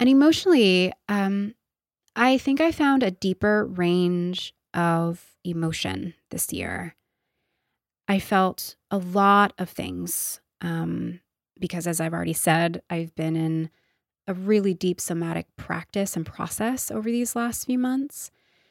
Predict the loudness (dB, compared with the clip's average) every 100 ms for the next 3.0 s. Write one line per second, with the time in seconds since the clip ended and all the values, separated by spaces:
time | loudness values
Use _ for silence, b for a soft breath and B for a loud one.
0 | _ _ _ -12 -8 -6 -2 0 0 0
1 | 0 -2 -2 -2 0 0 2 2 0 0
2 | 0 0 -2 -2 -4 -4 -4 -2 -2